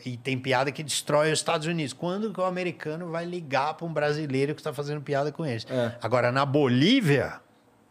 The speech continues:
Speaker 1: os bolivianos ficaram chateados.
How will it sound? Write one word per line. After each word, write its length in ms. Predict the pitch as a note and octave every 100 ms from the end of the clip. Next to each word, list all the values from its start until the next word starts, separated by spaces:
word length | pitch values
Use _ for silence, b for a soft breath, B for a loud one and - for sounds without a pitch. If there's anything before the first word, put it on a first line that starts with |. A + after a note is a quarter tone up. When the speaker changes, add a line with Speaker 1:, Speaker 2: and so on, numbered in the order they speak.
| _ _ _ - - _ _ _ - - _ -
Speaker 1:
os 60 |
bolivianos 500 | - A2+ A2+ A2 A2
ficaram 180 | - B2+
chateados. 560 | - B2+ - C3 G2+